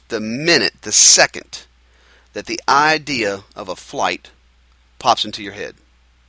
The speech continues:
That's when it starts. And it ends when the airplane is safe in the hangar. So your aeronautical decision making that you do should control every aspect.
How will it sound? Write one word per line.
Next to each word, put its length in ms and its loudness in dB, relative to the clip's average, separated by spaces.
That's 180 0
when 100 -6
it 40 -8
starts. 440 -12
And 100 -4
it 120 -6
ends 640 4
when 120 -10
the 100 0
airplane 320 -2
is 80 -4
safe 260 -4
in 60 -10
the 60 -12
hangar. 280 -16
So 400 -2
your 340 -6
aeronautical 420 0
decision 460 -6
making 320 -4
that 220 -8
you 100 -10
do 280 -8
should 580 -4
control 580 -6
every 420 -2
aspect. 720 -2